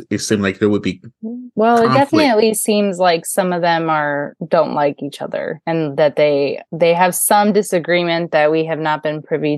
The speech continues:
Speaker 2: to yet. And I think it probably has to do with that. Like, some of them, for whatever reason, are on the, the bad side.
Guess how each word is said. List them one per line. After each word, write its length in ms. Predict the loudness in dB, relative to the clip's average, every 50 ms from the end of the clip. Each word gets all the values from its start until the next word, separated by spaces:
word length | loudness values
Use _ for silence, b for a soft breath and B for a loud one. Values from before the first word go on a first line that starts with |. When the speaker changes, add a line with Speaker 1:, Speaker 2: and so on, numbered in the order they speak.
| -4
Speaker 2:
to 80 | -4 -4
yet. 460 | -2 0 0 2 2 2 2 0 0 0
And 120 | 0 2
I 100 | 2 2
think 220 | 0 0 0 0 2
it 120 | 0 0
probably 280 | 0 0 2 2 2 2
has 280 | 2 2 0 0 -4 -8
to 60 | -6
do 140 | -4 -4 -4
with 180 | -4 -4 -4 -2
that. 340 | 0 0 0 0 -2 -2 0
Like, 200 | 0 0 -2 -2
some 220 | -4 -4 -4 -2
of 80 | 0 0
them, 280 | 0 0 0 -2 -6
for 200 | -8 -4 -2 0
whatever 460 | 2 2 2 2 2 0 0 0 0
reason, 840 | 0 0 -2 -2 -2 -2 -2 -2 -2 -2 -4 -6 -6 -8 -8 -10 -8 -2 0
are 400 | 2 4 4 4 4 4 2 2
on 280 | 0 -2 -2 -4 -4
the, 140 | -4 -4 -4 -4
the 180 | -6 -8 -6
bad 480 | -2 -2 -2 0 0 0 -2 -2 -6 -8
side. 480 | -8 -6 -4 -4 -4 -4 -6 -8 -8